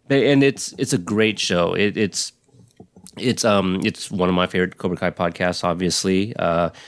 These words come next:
but it's, I, I, every episode I listen to, I come away with it feeling like I learned something.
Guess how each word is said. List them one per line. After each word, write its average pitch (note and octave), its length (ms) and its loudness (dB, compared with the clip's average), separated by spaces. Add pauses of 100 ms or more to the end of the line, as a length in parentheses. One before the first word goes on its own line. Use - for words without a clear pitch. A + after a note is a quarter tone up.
(320)
but G2 200 2
it's, - 240 -2 (120)
I, C3 220 -2
I, - 200 -2 (200)
every D#3+ 240 4
episode D3 320 2
I B2+ 60 2
listen G#2+ 340 0
to, C#3+ 380 2
I G#2 440 2 (280)
come A#2+ 180 0
away A#2 240 4
with A2 220 0
it - 180 0
feeling G#2 380 2
like F#2+ 180 0
I G2 100 0
learned F2 360 0
something. D#2+ 420 -6